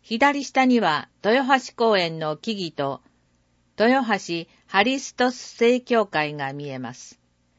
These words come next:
ビルや家の明かりがキラキラしている市街地が続き、上から三分の一ぐらいのところに、右から左、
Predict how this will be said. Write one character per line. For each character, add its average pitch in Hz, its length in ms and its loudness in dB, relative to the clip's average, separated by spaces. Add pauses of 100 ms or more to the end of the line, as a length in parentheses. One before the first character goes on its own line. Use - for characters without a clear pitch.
(240)
ビ 233 160 2
ル 226 140 2
や 180 180 4
家 208 240 0
の 233 200 4
明 220 80 0
か 226 140 -2
り 220 140 -2
が 214 160 -2
キ 240 140 -2
ラ 214 120 2
キ 170 140 -8
ラ 156 140 0
し - 140 -18
て 175 120 -4
い 165 100 -4
る 170 140 -6
市 180 160 -8
街 196 260 0
地 - 160 -12
が 143 160 -8
続 143 340 -14
き、 139 280 -14 (640)
上 214 200 0
か 233 160 2
ら 226 160 2
三 240 280 2
分 254 220 2
の 247 140 4
一 240 240 -2
ぐ 226 100 0
ら 208 160 2
い 156 80 -6
の 151 140 -8
と 147 120 -6
こ 156 140 -2
ろ 147 140 -4
に、 143 260 -12 (440)
右 180 280 -4
か 214 160 4
ら 185 160 4
左、 170 540 -4